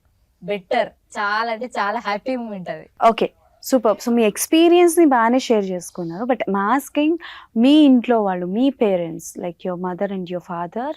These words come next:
Speaker 2: and మీ రిలేటివ్స్, ఈ మూవీ చూసిన తర్వాత, I mean ట్రైలర్ చూసిన తర్వాత వాళ్ళ దగ్గర నుంచి వచ్చిన రెస్పాన్స్ ఏంటి? టీజర్ కానీ or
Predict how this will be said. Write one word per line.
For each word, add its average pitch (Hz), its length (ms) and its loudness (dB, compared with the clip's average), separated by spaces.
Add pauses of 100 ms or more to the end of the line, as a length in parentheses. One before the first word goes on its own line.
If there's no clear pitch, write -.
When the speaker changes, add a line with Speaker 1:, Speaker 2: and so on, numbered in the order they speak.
Speaker 2:
and 185 80 -12
మీ 190 180 -6
రిలేటివ్స్, 214 600 -4 (640)
ఈ 254 80 2
మూవీ 254 280 4 (100)
చూసిన 226 220 -2
తర్వాత, 196 320 -2
I 214 40 2
mean 226 160 0
ట్రైలర్ 262 380 4
చూసిన 214 220 -2
తర్వాత 208 260 -2
వాళ్ళ 247 240 4
దగ్గర 233 180 0
నుంచి 220 200 -2
వచ్చిన 196 180 -6
రెస్పాన్స్ 196 380 -4
ఏంటి? 196 160 -6
టీజర్ 226 380 0
కానీ 190 380 -2
or 214 140 -4